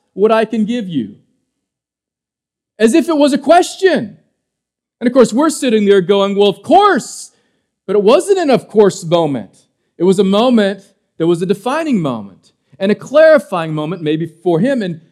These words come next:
maybe for Jesus' disciples, and certainly a clarifying moment for us. The truth is, to be healed, we have to want it. But we have grown, and we can grow comfortable with the status quo.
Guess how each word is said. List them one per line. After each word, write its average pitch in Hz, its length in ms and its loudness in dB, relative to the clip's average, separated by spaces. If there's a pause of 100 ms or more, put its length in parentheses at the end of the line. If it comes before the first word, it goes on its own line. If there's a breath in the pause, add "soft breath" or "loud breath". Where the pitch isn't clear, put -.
(140)
maybe 165 160 -2
for 180 200 0
Jesus' 175 380 -6
disciples, 190 680 -6
and 143 100 -8
certainly 233 540 -6
a 160 40 -6
clarifying 170 600 -8
moment 156 320 -10
for 180 160 -12
us. 208 540 -10 (420)
The 165 60 -14
truth 262 340 -2
is, 185 160 2
to 185 100 -8
be 160 100 -6
healed, 214 340 -6
we 165 80 -6
have 180 180 -8
to 202 60 -18
want 254 300 -14
it. - 260 -20 (880)
But 170 100 2
we 262 280 2
have 175 180 -2
grown, 190 480 -4
and 156 100 -8
we 165 80 -2
can 254 400 -8
grow 147 560 -6 (220)
comfortable 113 920 -10 (380)
with 139 180 -12
the 151 120 -8
status 135 540 -10
quo. 208 600 -12